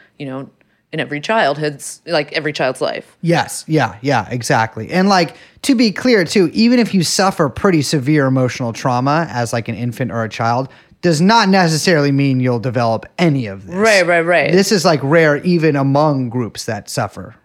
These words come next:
Speaker 2: from that.
Speaker 1: Yeah,
Speaker 2: You know,
Speaker 1: I mean, I'm
Speaker 2: people
Speaker 1: trying
Speaker 2: who
Speaker 1: to
Speaker 2: suffer,
Speaker 1: impart
Speaker 2: yeah.
Speaker 1: that it's that level of trauma where it's, like, so
Speaker 2: Totally.
Speaker 1: significant that, yeah, of course.
Speaker 2: However.
Speaker 1: Mm. Enter TikTok.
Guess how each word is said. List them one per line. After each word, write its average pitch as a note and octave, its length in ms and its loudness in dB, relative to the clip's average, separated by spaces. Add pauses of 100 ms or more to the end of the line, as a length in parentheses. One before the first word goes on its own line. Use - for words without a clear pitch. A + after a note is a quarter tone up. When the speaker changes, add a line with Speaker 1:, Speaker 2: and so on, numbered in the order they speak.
Speaker 2:
from G#2 200 -8
that. - 180 -18
Speaker 1:
Yeah, - 40 -4
Speaker 2:
You - 80 4
know, - 60 6
Speaker 1:
I - 60 4
mean, - 140 0
I'm G#3 140 2
Speaker 2:
people - 20 -2
Speaker 1:
trying A#3+ 180 2
Speaker 2:
who F#3 60 2
Speaker 1:
to E3 60 2
Speaker 2:
suffer, F3 160 -2
Speaker 1:
impart E3 220 2
Speaker 2:
yeah. D3 40 0
Speaker 1:
that D#3 140 0
it's D#3 160 -2
that D#3+ 400 0
level D3+ 340 -2
of C#3 120 -6
trauma C#3+ 340 -6
where C#3 180 0
it's, - 220 -4
like, C#3+ 160 -4
so C#3+ 180 2
Speaker 2:
Totally. A2+ 180 0
Speaker 1:
significant D3 800 -6
that, A#2 220 -8
yeah, - 180 -10
of F#2 120 -18
course. - 280 -18 (560)
Speaker 2:
However. A2+ 960 -6
Speaker 1:
Mm. D3+ 300 -8 (1500)
Enter G4 640 -2 (160)
TikTok. - 640 -4